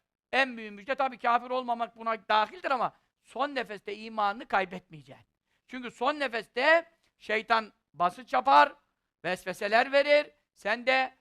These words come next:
vücudun çaptan düşmüş, e, beynin aklın dağılmış, komalara girip çıkıyorsun, ayılıyorsun, bayılıyorsun, ölüm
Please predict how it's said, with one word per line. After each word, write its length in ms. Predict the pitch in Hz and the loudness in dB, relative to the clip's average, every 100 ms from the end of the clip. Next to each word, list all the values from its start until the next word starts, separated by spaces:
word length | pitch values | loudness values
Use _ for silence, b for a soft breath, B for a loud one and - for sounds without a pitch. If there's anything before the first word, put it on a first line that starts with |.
| _ _ | _ _
vücudun 400 | 196 190 233 262 | -16 -12 -12 -8
çaptan 460 | 247 233 262 262 247 | -2 0 2 0 -2
düşmüş, 540 | 233 226 269 - _ _ _ _ | -16 -10 -12 -12 _ _ _ _
e, 180 | 160 143 | -12 -4
beynin 320 | 208 247 262 | -2 -2 2
aklın 400 | 254 247 262 262 | 0 0 -6 0
dağılmış, 640 | 254 262 247 247 269 - _ _ | 4 4 2 -8 -10 -14 _ _
komalara 480 | - 226 262 254 269 | -6 -2 0 0 -2
girip 280 | 247 269 202 | -4 -10 -14
çıkıyorsun, 680 | - 277 269 - 277 277 - _ _ _ | -12 -4 -4 0 0 0 -10 _ _ _
ayılıyorsun, 640 | 202 254 262 262 262 269 262 | 2 2 0 -4 -4 -8 0
bayılıyorsun, 760 | 262 269 269 262 - 277 277 - | 0 0 -4 -4 -4 -6 -6 -4
ölüm 360 | 226 247 - | -2 -4 -10